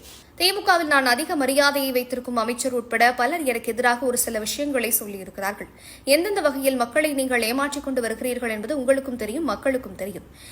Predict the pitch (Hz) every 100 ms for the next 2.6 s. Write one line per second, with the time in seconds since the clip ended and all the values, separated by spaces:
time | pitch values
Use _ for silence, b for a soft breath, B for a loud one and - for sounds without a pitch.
0 | B 262 269 269 262 254 - 233 233 220
1 | 359 254 277 277 262 240 330 330 277 -
2 | 240 233 240 240 220